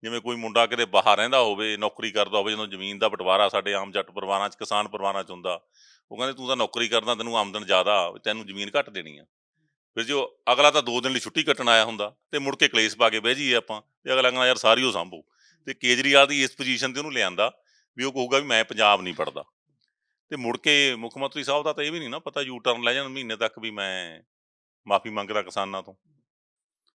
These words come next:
ਮੈਂ ਠੀਕ ਨਹੀਂ ਸੀ, ਉਸ ਦਿਨ ਮੇਰੀ ਸਿਹਤ ਠੀਕ ਨਹੀਂ ਸੀ", ਜਿਵੇਂ ਉਹ ਕਰਦੇ ਹੁੰਦੇ ਨੇ। ਦੂਜੇ ਪਾਸੇ ਹੁਣ ਕਿਸਾਨ ਜਥੇਬੰਦੀਆਂ ਨੂੰ ਵੀ ਸ਼ੀਸ਼ਾ ਦੇ ਗਿਆ, ਉਹਨਾਂ ਨੇ ਤਾਂ ਕਈ ਗੱਲਾਂ ਕਹੀਆਂ ਨੇ ਵੀ "ਆਹ ਬਦਲਾਅ ਏ ਤੇ ਹੁਣ ਵੋਟਾਂ 'ਚ ਤੁਹਾਨੂੰ ਦੱਸਾਂਗੇ ਪਤਾ।"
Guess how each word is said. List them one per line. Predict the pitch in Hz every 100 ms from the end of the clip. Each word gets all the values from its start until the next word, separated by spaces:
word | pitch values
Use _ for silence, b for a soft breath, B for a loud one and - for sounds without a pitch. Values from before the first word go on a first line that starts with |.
| -
ਮੈਂ | 95 95
ਠੀਕ | - 98 104
ਨਹੀਂ | 95
ਸੀ, | 104
ਉਸ | 95
ਦਿਨ | 98
ਮੇਰੀ | 95 92
ਸਿਹਤ | 87 123 -
ਠੀਕ | 104 90
ਨਹੀਂ | 92
ਸੀ", | 85
ਜਿਵੇਂ | 92 87
ਉਹ | 107 - _
ਕਰਦੇ | - - 82
ਹੁੰਦੇ | 82 82 76
ਨੇ। | 78 76 _ b b b b -
ਦੂਜੇ | 143 139 139
ਪਾਸੇ | 107 123
ਹੁਣ | 127
ਕਿਸਾਨ | 113 120 110
ਜਥੇਬੰਦੀਆਂ | 107 104 95 90 90 87 90 - _ _ _ -
ਨੂੰ | 98 95
ਵੀ |
ਸ਼ੀਸ਼ਾ | 104 98 - 87
ਦੇ | 80
ਗਿਆ, | 71 101
ਉਹਨਾਂ | 143
ਨੇ |
ਤਾਂ | 147 135 _ _ _
ਕਈ | 113 107
ਗੱਲਾਂ | 95 85 101
ਕਹੀਆਂ | 107 131 120
ਨੇ | 80 80 _ _ _ _ _ _ _
ਵੀ | 107
"ਆਹ | 104 117
ਬਦਲਾਅ | 98 80 78 90
ਏ | 131 _ _ _ _ _ _ _
ਤੇ |
ਹੁਣ | 113 113
ਵੋਟਾਂ | 90 87 - 98
'ਚ |
ਤੁਹਾਨੂੰ | 92 92
ਦੱਸਾਂਗੇ | 85 - 92 87
ਪਤਾ।" | - -